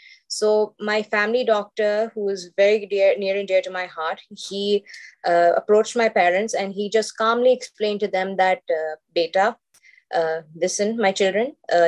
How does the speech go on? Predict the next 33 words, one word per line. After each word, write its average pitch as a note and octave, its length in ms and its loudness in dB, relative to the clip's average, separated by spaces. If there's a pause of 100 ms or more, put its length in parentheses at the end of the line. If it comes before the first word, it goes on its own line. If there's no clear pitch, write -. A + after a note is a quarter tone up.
(120)
your F#3 100 6
daughter F3+ 380 2
has F#3 320 -4
type E3+ 240 -2
one E3 160 -6
diabetes. D3 680 -12
So F3 520 4
now F#3+ 500 2
it's G3+ 260 0
time F#3 420 -2
to, F#3 360 -6
you F3 100 -4
know, G3 260 0 (140)
get F#3+ 180 6
educated G#3 580 -2
on G#3+ 140 -2
this A3 140 0
subject." A#3 400 0 (480)
And F3 480 -6 (260)
you F#3+ 160 -6
need G3+ 240 0
to G#3 220 0 (160)
just, G3+ 360 0 (360)
you F#3+ 100 -2
know, F3 140 0
stay F#3+ 280 4
calm. F#3 400 2 (380)
I F#3 120 -2
understand G3+ 440 2
this G#3 140 0
is F#3 120 0
very, F#3 460 2
very, F#3+ 320 2